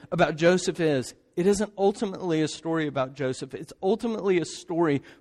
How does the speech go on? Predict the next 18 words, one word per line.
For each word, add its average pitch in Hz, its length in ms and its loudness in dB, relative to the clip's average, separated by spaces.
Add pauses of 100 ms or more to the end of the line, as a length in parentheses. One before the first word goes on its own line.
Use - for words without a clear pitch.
pointing 202 380 2
you 196 80 0
to 175 100 4
Jesus 196 560 0
and 151 220 -6
whispering 185 480 -4
his 160 200 -8
name 147 280 -2
to 131 120 -12
you. 107 200 -8 (240)
When 170 160 -4
you 175 80 -6
finally 240 600 2
see 208 220 -4
these 185 220 -8
questions 170 520 -2
answered 180 460 -6
cosmically 196 960 -2